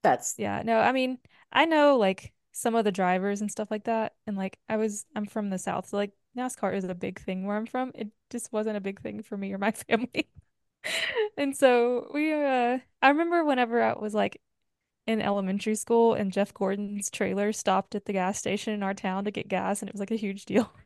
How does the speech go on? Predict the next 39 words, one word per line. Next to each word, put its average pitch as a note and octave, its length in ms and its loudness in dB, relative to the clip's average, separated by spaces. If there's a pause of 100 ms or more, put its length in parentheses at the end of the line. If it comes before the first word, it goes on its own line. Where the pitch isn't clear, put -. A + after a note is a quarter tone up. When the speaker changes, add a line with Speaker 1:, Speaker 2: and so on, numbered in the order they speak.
(800)
Speaker 2:
Like, - 400 -6 (500)
Speaker 1:
I B4+ 400 2
Speaker 2:
that's, D4 220 2
I - 200 8
remember C#4 300 6
stuff B3 240 2
like A3 160 4
that, G3 260 6
but A3 100 2
I A3 60 6
don't, A3 200 2 (200)
I G#3 100 -4
don't G3+ 120 -4
know. G3+ 300 -4 (360)
I A#3 60 -8
remember A3 300 4
the, G3+ 240 2
you G3 120 -2
know, F#3 80 -2
like, F#3 200 -2 (180)
Dale G3 160 6
Earnhardt's G3 360 -2
big G3 160 -2
wreck. F#3 300 -2 (360)
That's A3+ 160 -10
about F3+ 160 -2
it. F#3+ 120 -8 (480)
Speaker 1:
No, G3+ 400 8
I F#3+ 220 10
don't F3 280 4
even D#3 240 0
know D3 180 4
who, C#3 200 -8 (140)
like, C#3 240 4 (100)
that D3 340 4
means D#3 440 0
absolutely D#3 880 0
zero D3 420 4
Speaker 2:
Yeah. C#3+ 160 6